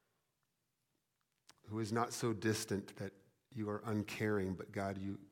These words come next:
we thank you that you are a Father who loves his people, loves his children. Thank you that you are a God who hears us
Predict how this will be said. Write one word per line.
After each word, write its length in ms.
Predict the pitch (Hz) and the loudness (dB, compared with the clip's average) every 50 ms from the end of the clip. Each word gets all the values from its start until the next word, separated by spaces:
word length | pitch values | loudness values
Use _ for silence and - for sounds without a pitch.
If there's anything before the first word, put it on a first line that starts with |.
| _ _ _ _ _ _ _ _ - | _ _ _ _ _ _ _ _ -10
we 100 | 107 101 | -10 -6
thank 300 | - - 113 113 104 107 | -2 0 0 2 2 0
you 80 | 104 | 0
that 140 | 98 101 - | -2 -2 -2
you 100 | 110 101 | -2 -2
are 60 | 98 | -2
a 40 | 92 | -2
Father 400 | - - - 110 104 107 104 101 | -4 -4 -4 -2 -2 0 0 0
who 280 | 92 101 101 95 92 - - - - - - _ _ _ _ _ - | 0 0 -2 -4 -4 -6 -10 -20 -20 -20 -20 _ _ _ _ _ -6
loves 680 | 104 98 101 113 113 113 117 117 113 113 113 - - - - - _ _ _ _ _ _ _ _ _ - | -2 0 2 4 4 4 2 0 -2 -4 -6 -6 -8 -10 -14 -20 _ _ _ _ _ _ _ _ _ -8
his 140 | 113 104 - | -6 -6 -6
people, 480 | - - 110 101 95 - - 90 90 90 | -6 -4 -4 -4 -4 -4 -8 -10 -8 -6
loves 320 | 98 101 101 101 101 - | -4 -4 -4 -4 -4 -6
his 160 | 113 107 98 | -6 -6 -6
children. 460 | - - - 104 98 95 90 92 98 92 87 - - - | -8 -8 -8 -8 -8 -10 -10 -12 -14 -14 -16 -16 -8 -2
Thank 260 | 110 110 110 107 110 | 2 2 4 2 2
you 100 | 104 95 | 0 -2
that 160 | 90 98 - - | 0 -2 -2 -2
you 160 | 98 104 104 | 0 0 0
are 80 | 101 | 0
a 60 | 92 92 | -2 0
God 240 | 110 104 101 101 | 0 2 2 0
who 140 | 101 - 101 | 0 -4 -8
hears 440 | 95 - - 113 110 110 107 98 92 | -8 -6 -2 2 4 4 4 4 2
us 320 | 95 87 85 - - - | -4 -6 -8 -10 -12 -12